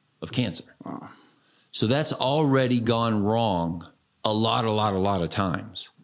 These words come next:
Speaker 1: And for some woman who unfortunately gets a diagnosis at thirty-nine,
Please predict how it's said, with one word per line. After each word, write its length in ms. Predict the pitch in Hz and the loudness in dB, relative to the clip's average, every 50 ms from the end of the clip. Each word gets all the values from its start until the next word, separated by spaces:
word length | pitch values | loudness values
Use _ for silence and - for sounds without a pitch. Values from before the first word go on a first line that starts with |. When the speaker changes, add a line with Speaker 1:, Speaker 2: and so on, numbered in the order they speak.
| _ - _ _ _ - - - - - - - _ _ _ - | _ -20 _ _ _ -20 -20 -20 -20 -20 -20 -20 _ _ _ -2
Speaker 1:
And 240 | 107 107 107 107 92 | 0 0 0 0 0
for 200 | - - 101 95 | 0 0 0 2
some 340 | 92 - - 127 123 127 123 | 2 2 2 2 4 4 4
woman 340 | 117 120 117 113 113 110 | 4 4 2 4 2 2
who 280 | 104 95 - 110 107 101 | 2 2 2 2 2 2
unfortunately 500 | 101 92 - - 120 110 - - 104 98 | 2 0 0 0 0 0 0 0 0 0
gets 300 | 87 101 101 95 - - | 2 0 0 0 0 0
a 100 | 98 95 | 0 0
diagnosis 640 | 87 104 101 98 98 95 101 101 98 - 95 87 92 | 0 0 0 0 0 2 0 0 0 0 -2 0 0
at 160 | 90 85 80 | 0 -2 -2
thirty-nine, 1040 | - - - 104 98 95 90 90 92 95 104 110 110 101 92 87 82 80 92 98 | -4 -2 0 0 2 2 2 2 2 2 2 2 2 2 0 0 0 -2 -2 -4